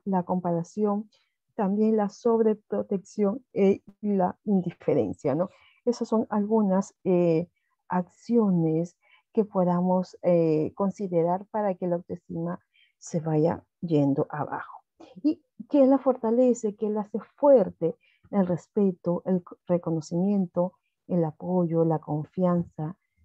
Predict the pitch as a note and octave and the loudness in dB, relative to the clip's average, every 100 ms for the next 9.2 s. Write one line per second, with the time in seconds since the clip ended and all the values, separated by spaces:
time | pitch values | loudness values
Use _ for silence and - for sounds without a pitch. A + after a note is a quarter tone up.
0 | _ F#3+ G3 G#3+ G3+ F3 G3 E3+ D#3+ - | _ -2 0 2 0 -2 -2 -4 -4 -6
1 | E3+ D#3 F#3+ B3 _ - _ - F#3+ E3+ | -2 0 0 -6 _ -20 _ -4 0 0
2 | - D#3 D#3+ A3 G#3 E3+ E3+ D#3 E3+ - | -4 -6 -4 -4 -6 -8 -6 -4 -2 0
3 | A3+ F#3 F3+ - F#3 - E3+ E3 _ - | 2 4 2 0 -6 -2 -2 -2 _ -8
4 | - A2+ A2+ - _ _ _ - G#3 F#3 | -8 -4 -4 -6 _ _ _ -4 -2 -4
5 | - F#3 F3+ F3 F3 F3 F3+ - _ _ | -4 0 2 0 -2 -4 -4 -8 _ _
6 | - F#3 F#3+ G3 G3+ - F3 F3 E3+ - | -14 -2 0 2 0 -2 -2 -2 -6 -6
7 | D3+ - _ _ _ G3+ - F#3+ E3 E3 | -8 -14 _ _ _ -4 -2 -4 -4 -4
8 | - - E3+ D#3+ B2 D#3+ E3+ G3+ A#3 A3 | -8 -8 -2 0 2 0 -2 0 0 -2
9 | F#3+ | -4